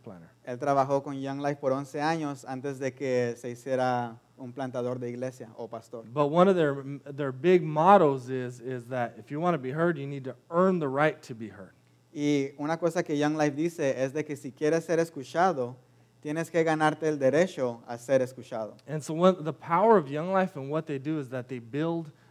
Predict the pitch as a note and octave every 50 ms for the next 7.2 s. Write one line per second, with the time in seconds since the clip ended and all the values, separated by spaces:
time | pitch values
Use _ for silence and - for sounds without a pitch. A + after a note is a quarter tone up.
0 | _ - G#2 A2+ B2+ D#3+ E3+ F#3+ G3 G3 G3 F#3+ G3 G3+ G3+ G3 - - - -
1 | D3 D#3 D#3+ D3 - - A2+ - - - - D3 D#3 F3 F#3+ G#3 G3+ F#3+ F3+ D#3+
2 | D3 C#3 C3+ C3 C3 C#3+ D#3 D#3 D#3 D3 C3 A#2+ - A#2+ A2 - - A#2 A2+ G#2
3 | - - C#3+ C3+ B2 G#2+ F#2 E2+ E2+ F2 - _ _ _ _ - C#3+ C#3 D3 D3
4 | D3 - E3 E3+ F3+ F#3+ F#3+ F3+ D#3+ D3+ D3+ D#3 E3+ F3 F3 E3+ E3 D#3+ D3+ D#3
5 | E3+ E3+ E3 D#3 C#3+ C#3 C#3+ C#3+ - - E3+ E3 D#3+ D#3 D3 C3+ C3 B2+ B2+ -
6 | - D3 D3+ D#3+ E3 F3 F3+ F3 - - D3 C3 C3 C#3 C#3+ D#3+ D#3+ C3+ A#2+ A#2
7 | A2 - -